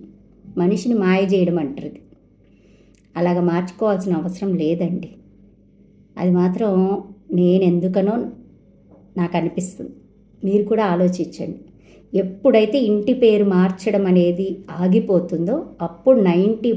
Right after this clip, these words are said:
పర్సెంట్ అమ్మాయిలకు డైవర్సులు రావండి. అబ్బాయిలు సతాయిచ్చారు, అబ్బాయిలు లొంగ తీసుకోరు,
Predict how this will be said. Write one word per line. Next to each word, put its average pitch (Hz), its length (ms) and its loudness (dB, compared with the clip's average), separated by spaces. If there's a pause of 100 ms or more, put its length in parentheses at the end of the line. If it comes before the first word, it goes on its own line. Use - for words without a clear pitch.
పర్సెంట్ 190 420 -4
అమ్మాయిలకు 175 580 0
డైవర్సులు 170 540 -4
రావండి. 160 460 -10 (1040)
అబ్బాయిలు 208 560 0
సతాయిచ్చారు, 185 760 -2 (340)
అబ్బాయిలు 208 600 0 (260)
లొంగ 180 280 2
తీసుకోరు, 180 520 -2